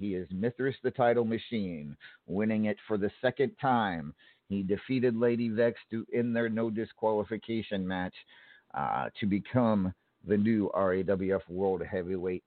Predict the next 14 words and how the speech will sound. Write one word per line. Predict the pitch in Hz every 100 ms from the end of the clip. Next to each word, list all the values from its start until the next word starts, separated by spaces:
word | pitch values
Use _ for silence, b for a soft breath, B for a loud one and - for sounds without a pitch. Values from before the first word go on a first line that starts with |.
| - 101
Champion. | 95 85 - 82 76 76
That's | 76 95 -
a, | 87 87 87
that's | -
a | 95
big | 87 127
one, | 104 104
El | 104 101
Vacant. | 104 104 - 104 101
Did | 110 98
you, | 120 107 B B B B - -
did, | 120 - _ _ -
did | 120
you | 101 131